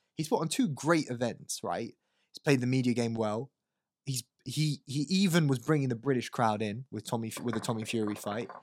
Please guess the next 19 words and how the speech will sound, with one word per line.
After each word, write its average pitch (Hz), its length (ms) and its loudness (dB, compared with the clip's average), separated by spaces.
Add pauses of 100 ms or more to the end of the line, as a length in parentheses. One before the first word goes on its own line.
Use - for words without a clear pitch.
(240)
Whatever 131 240 6
happened 127 280 4
behind 117 240 0
the 107 60 -2
scenes 101 240 -2
there 101 120 0
happened. 104 420 -8 (540)
Um, 127 440 4 (1700)
and 151 140 2
overall, 190 480 4
the 123 80 -2
kid's 226 260 4
done 143 220 6
well. 277 340 0 (840)
I - 60 -2
mean, 147 140 6
he's 156 140 6
our 143 200 12
age, - 340 2